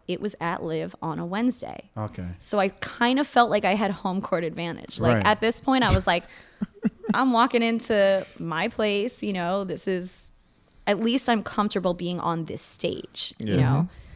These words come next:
Speaker 1: I was definitely not prepared for what it was. Um, so I don't know how the fuck I did this. I placed third, maybe because I'm a girl.
Speaker 4: Who knows?
Speaker 1: Could have been. Don't care. <laughs> What I do know is that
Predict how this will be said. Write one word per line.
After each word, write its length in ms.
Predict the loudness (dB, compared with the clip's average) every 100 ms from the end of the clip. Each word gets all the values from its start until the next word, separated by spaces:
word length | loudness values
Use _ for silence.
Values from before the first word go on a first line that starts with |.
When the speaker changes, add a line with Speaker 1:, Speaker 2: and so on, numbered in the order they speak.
| -20 -20 _ _ _ _ 0
Speaker 1:
I 80 | 2
was 120 | 2
definitely 300 | 2 0 0
not 180 | -2 -4
prepared 460 | -6 -2 0 0
for 240 | -2 -6 -4
what 220 | -2 -2
it 80 | 0
was. 440 | -4 -4 -8 -10 -12 _ _ _ _ _ -20 -18 -12 -10 -4
Um, 480 | -2 -2 -4 -8 -10 _ _ _ _ _ _
so 300 | -2 0 0 -2
I 100 | -2
don't 160 | 0
know 300 | -2 -2 -4 -6
how 120 | -6
the 80 | -6
fuck 300 | -4 -6 -4
I 100 | -4
did 220 | -2 -4
this. 360 | -4 -4 -6 -8 _ _ -10 -6
I 60 |
placed 360 | 0 0 0 0
third, 340 | 0 0 -2 -8 _ -2
maybe 320 | 0 2 0
because 280 | -2 -4 -2
I'm 140 | -4
a 40 | -4
girl. 340 | -4 -4 -8 _ _ _ _ _ _ -4
Speaker 4:
Who 100 | -2
knows? 400 | 0 -2 -6 -6
Speaker 1:
Could 160 | -2 0
have 60 |
been. 240 | -2 -4 -6
Don't 180 | -4 -4
care. 300 | -4 -8 -10 _ _ _ -20 -10
<laughs> 120 | -2
What 220 | 0 2 2
I 80 |
do 160 | 2 2
know 200 | 2 0
is 120 | -4
that 300 | -6 -6 -6